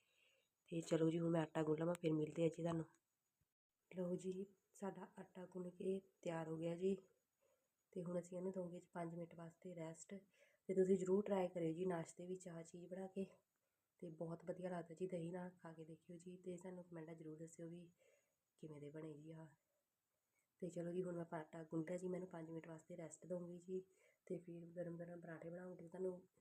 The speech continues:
ਦਿਖਾਉਂਗੀ ਜੀ, ਨਾਲ ਵਲੌਗ ਦੇ ਬਣੇ ਰਹੋ ਜੀ ਤੁਸੀਂ। ਲਓ ਜੀ ਚੈੱਕ ਕਰੋ ਜੀ ਅੱਜ ਦਾ ਵਿਊ, ਸਵੇਰੇ ਸਵੇਰੇ ਮੀਂਹ ਪੈ ਰਿਹਾ ਜੀ।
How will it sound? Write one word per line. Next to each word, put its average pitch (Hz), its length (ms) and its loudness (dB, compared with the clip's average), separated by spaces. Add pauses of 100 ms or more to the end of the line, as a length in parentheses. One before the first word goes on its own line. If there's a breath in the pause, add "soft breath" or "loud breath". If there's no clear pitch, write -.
(880)
ਦਿਖਾਉਂਗੀ 175 420 -4
ਜੀ, 185 80 -2
ਨਾਲ 165 280 -4
ਵਲੌਗ 165 340 -6
ਦੇ 180 80 -4
ਬਣੇ 175 300 -4
ਰਹੋ 160 120 0
ਜੀ 165 120 -4
ਤੁਸੀਂ। 165 240 -16 (1300)
ਲਓ 190 220 -6
ਜੀ 196 280 -14 (100)
ਚੈੱਕ 196 240 -12
ਕਰੋ 185 220 -8
ਜੀ 190 240 -10
ਅੱਜ 180 120 -12
ਦਾ 196 200 -2
ਵਿਊ, 185 380 -4 (200)
ਸਵੇਰੇ 180 360 -2
ਸਵੇਰੇ 190 340 -2
ਮੀਂਹ 185 200 -8
ਪੈ 180 140 0
ਰਿਹਾ 170 180 0
ਜੀ। 190 160 -6